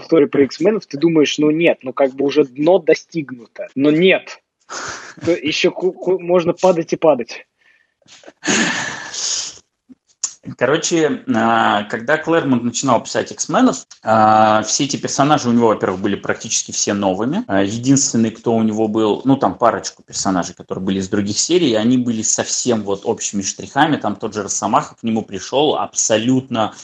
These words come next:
Speaker 2: голым. То есть у него до этого там было, там, три номера в Халке. И Клэрмонт, в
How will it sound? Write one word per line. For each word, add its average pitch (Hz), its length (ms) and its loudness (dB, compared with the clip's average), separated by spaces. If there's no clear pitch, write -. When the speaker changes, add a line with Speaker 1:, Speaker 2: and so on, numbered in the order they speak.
Speaker 2:
голым. 117 540 2
То 87 120 -12
есть - 160 -10
у 101 60 -6
него 104 160 0
до 101 160 -2
этого 104 180 -4
там 90 200 -10
было, 87 260 -6
там, - 200 -20
три 101 200 -4
номера 95 340 -4
в - 80 -12
Халке. 85 400 -2
И 110 520 2
Клэрмонт, 202 460 4
в - 280 -10